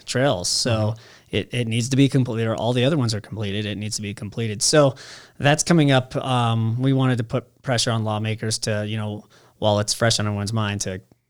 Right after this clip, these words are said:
Speaker 1: let's get it funded. Let's get it in the next bill before the end of the year so that those funds are always there. And, and, uh, then we talked about the core Act too, which is really specific to Colorado, but I think it's really, really important to protect those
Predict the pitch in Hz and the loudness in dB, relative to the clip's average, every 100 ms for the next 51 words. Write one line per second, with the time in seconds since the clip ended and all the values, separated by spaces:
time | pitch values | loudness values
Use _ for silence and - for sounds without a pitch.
0 | - 117 - - - 117 113 - 117 113 | -8 -6 -2 -2 -2 -4 -4 -6 -2 -2
1 | 101 104 104 - - _ - 120 113 117 | -4 -8 -4 -4 -6 _ -8 -4 -2 -2
2 | 110 117 113 113 117 120 117 - 113 117 | 0 -2 -2 -2 0 2 0 -2 -2 0
3 | 117 110 110 117 131 131 - 113 113 107 | 0 -2 -2 4 4 4 0 0 -2 -4
4 | 110 101 98 - 113 104 95 98 95 - | -6 -6 -8 -6 -4 -4 -4 -6 -6 -6
5 | 110 113 110 104 98 - - _ _ _ | -4 -2 -4 -4 -8 -12 -20 _ _ _
6 | _ - - 110 104 101 104 104 147 156 | _ -4 0 2 2 0 0 0 2 2
7 | 135 131 123 123 113 113 - - 113 104 | 4 4 4 2 2 2 -4 0 2 2
8 | 110 - 117 110 107 110 113 107 - 107 | 0 -2 -2 -2 -2 -2 -2 -2 -4 -6
9 | 107 - 107 117 104 104 104 110 107 107 | -6 -8 -6 -2 0 -2 -2 -4 -4 -6
10 | - _ - - _ - 113 110 110 98 | -6 _ -20 -20 _ -4 0 0 0 -2
11 | 104 104 101 101 104 101 104 101 92 110 | -2 0 -2 -2 -4 -4 -4 -4 -6 -4
12 | 104 98 98 98 - | -4 -4 -6 -6 -6